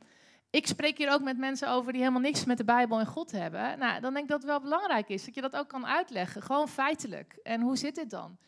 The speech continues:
En niet alleen maar zeggen, ja, in Genesis staat er dit, maar hey, hoe werkt dit? Dus dat wil ik met jullie doen. En het eerste punt die ik maak is, God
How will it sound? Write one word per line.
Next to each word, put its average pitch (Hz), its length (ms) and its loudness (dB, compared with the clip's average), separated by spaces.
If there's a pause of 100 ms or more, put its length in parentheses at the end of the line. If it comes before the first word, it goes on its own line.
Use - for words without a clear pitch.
(340)
En 247 160 -6
niet 285 180 -4
alleen 254 240 -4
maar 247 140 0
zeggen, 247 340 0
ja, 233 280 4
in 233 220 -2
Genesis 240 480 -2
staat 220 260 -4
er 220 80 -8
dit, 240 280 -8
maar 220 240 -4 (360)
hey, 233 160 0
hoe 240 260 0
werkt 247 320 2
dit? 175 120 -12
Dus 196 160 -8
dat 294 220 6
wil 302 120 0
ik 269 80 -6
met 240 140 -2
jullie 214 200 -4
doen. 156 340 -6 (240)
En 247 140 0
het 247 140 -4
eerste 349 400 2
punt 330 320 -2
die - 120 -8
ik - 180 -4
maak 254 440 0
is, - 340 -2
God 339 460 -4